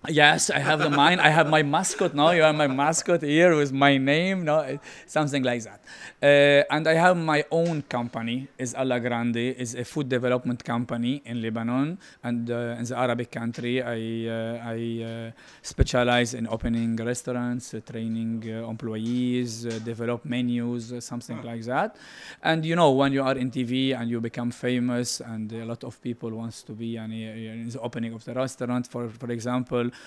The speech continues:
Speaker 1: wants you to be there for, uh, training the people f-, or for the,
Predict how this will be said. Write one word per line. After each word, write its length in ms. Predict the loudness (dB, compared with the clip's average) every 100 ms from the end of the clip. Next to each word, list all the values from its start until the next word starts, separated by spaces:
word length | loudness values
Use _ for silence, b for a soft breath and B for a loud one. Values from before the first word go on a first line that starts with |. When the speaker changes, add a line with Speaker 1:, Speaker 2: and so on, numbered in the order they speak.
| B
Speaker 1:
wants 200 | -4 -2
you 60 | -6
to 140 | -6
be 220 | -4 -2
there 440 | 0 2 4 4 2
for, 460 | -2 -2 0 0 -2 B B
uh, 300 | -4 -2 -2 -4
training 320 | -2 0 0
the 160 | -2 -6
people 440 | -4 -4 0 -2
f-, 120 | -2
or 220 | -4 -4 -2
for 280 | -2 -2
the, 380 | -2 -2 0 0